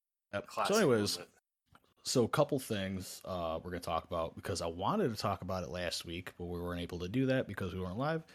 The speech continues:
Speaker 1: is the whole Alec Baldwin situation, which, um, is very interesting and could have been avoided. We're also talking about some cryptocurrency stuff, uh, like,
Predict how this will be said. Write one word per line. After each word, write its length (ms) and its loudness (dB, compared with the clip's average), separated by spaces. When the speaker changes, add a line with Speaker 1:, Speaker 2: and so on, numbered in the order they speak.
Speaker 1:
is 120 4
the 60 0
whole 200 4
Alec 300 0
Baldwin 340 2
situation, 680 -8
which, 380 0
um, 640 2
is 160 -8
very 400 2
interesting 680 0
and 80 -8
could 100 -4
have 60 -2
been 80 -4
avoided. 420 -2
We're 80 0
also 180 2
talking 220 4
about 100 2
some 140 -2
cryptocurrency 680 0
stuff, 560 -2
uh, 180 0
like, 600 -4